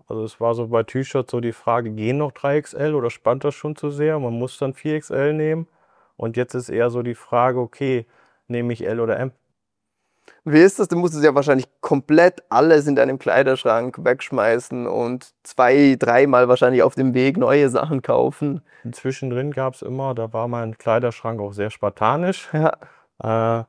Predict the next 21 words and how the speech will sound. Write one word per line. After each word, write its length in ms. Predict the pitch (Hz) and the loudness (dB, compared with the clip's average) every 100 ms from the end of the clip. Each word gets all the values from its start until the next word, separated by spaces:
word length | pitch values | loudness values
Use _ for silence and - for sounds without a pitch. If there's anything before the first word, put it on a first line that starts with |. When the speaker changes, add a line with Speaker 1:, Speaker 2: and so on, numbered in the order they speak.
| _ | _
Speaker 1:
ich 120 | _ - | _ 0
hoffe, 240 | 127 135 | 0 2
dass 180 | 120 113 | 0 0
sich 160 | 113 | -4
über 180 | 107 104 | -4 -4
meine 260 | 101 101 98 | -2 0 0
abgelegten 560 | - - 113 107 - | -4 -2 -4 -4 -8
Kleider 340 | 104 104 107 104 | -8 0 0 0
jetzt 160 | 101 | -4
noch 120 | 110 95 | -4 -2
andere 240 | 113 110 | -2 0
Leute 260 | 104 104 101 | 0 -2 -6
freuen. 420 | - 139 160 165 _ _ _ _ _ _ | 0 4 4 0 _ _ _ _ _ _
Äh, 480 | 104 110 110 110 107 | -4 -2 -2 -4 -4
der 160 | 104 | -4
ist 100 | 104 | -4
komplett 400 | - 95 - 98 | -6 -10 -6 -6
ausgeräumt 760 | - 101 - 107 101 101 101 - | -2 -2 -2 -6 -4 -4 -6 -10
und 340 | 98 101 101 | -10 -8 -10
jetzt 300 | - 107 - | -4 -4 -4
langsam 600 | - 85 110 104 107 98 | -4 -2 -2 -2 -2 -2